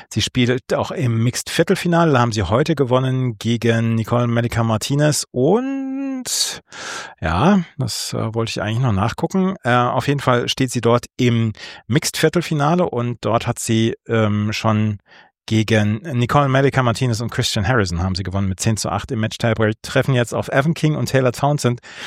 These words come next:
das Vibe-Doppel oder das Vibe-Mixed, was wir haben hier in diesem Wettbewerb. Ähm, Tim Pütz und Kevin Krawitz sind ganz überraschend ausgeschieden in der zweiten Runde gegen Ivan Dodig und Orlando Luz. Die haben heute gleich ne-, die nächste Runde dann noch gewonnen, stehen jetzt auch schon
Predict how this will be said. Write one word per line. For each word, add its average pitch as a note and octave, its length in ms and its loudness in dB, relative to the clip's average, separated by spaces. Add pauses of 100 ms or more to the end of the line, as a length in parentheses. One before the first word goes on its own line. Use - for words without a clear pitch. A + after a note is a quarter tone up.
(240)
das G2 320 -4
Vibe-Doppel G2+ 800 0
oder G2+ 220 -4
das F#2+ 160 -6
Vibe-Mixed, A2+ 560 -2
was G#2 160 0
wir G#2 100 2
haben A2 460 2
hier A2+ 240 -2
in A2+ 120 -6
diesem A2+ 220 0
Wettbewerb. A2+ 460 2 (420)
Ähm, A#2 400 0
Tim D3 220 0
Pütz - 180 0
und D3+ 80 -4
Kevin C#3+ 220 0
Krawitz C3 320 0
sind A2 240 -6 (240)
ganz D#3 200 2
überraschend C3 320 0
ausgeschieden G2 400 -6
in F#2+ 60 -4
der G2 100 -8
zweiten G2+ 280 -2
Runde G#2+ 440 2
gegen A2+ 260 -2
Ivan A#2+ 240 0
Dodig B2+ 340 0
und A#2 200 -2
Orlando A2+ 340 2
Luz. C#3 380 0
Die A2 180 0
haben A2 160 2
heute G#2+ 400 0 (100)
gleich A#2+ 280 0
ne-, A2+ 240 -2
die A2 100 -4
nächste A2+ 300 -2
Runde G2 240 0
dann G2 140 -2
noch F#2 120 -6
gewonnen, G#2+ 320 -2
stehen G#2+ 260 -2
jetzt G2+ 160 -4
auch A2+ 120 0
schon G#2 220 -2